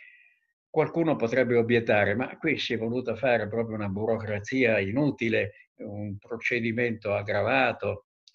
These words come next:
per perdere tempo, per tutelare, eh, vari aspetti in favore sempre de-, de-, de-, di ciò che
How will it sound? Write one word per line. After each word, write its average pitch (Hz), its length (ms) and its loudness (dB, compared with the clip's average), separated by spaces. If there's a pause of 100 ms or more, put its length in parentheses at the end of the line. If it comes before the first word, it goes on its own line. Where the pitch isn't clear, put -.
(260)
per 104 200 -6
perdere 101 480 0
tempo, 110 600 0
per 107 400 -4 (280)
tutelare, 110 960 0 (120)
eh, 101 460 -8
vari 110 480 2
aspetti 107 800 -2 (280)
in 135 420 -4
favore 107 480 0
sempre 98 680 -4 (300)
de-, 101 360 -16
de-, 98 420 -14 (640)
de-, 104 400 -16
di 107 380 -14
ciò 139 320 0
che - 500 -2